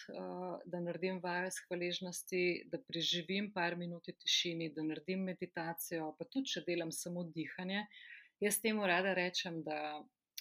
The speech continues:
tako kot zjutraj prižgemo radio in si ga naštelamo na pravo frekvenco, da tako moramo tudi sebe naštelati zjutraj na pravo frekvenco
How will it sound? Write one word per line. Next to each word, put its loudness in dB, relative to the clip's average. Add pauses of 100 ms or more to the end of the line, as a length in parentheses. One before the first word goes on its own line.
tako 2
kot 2
zjutraj 0
prižgemo 2
radio 2
in 0
si -2
ga -2
naštelamo 0
na -2
pravo 0
frekvenco, -6
da -4
tako -4
moramo 0
tudi -8
sebe 0
naštelati -2
zjutraj -8
na -4
pravo 0
frekvenco -4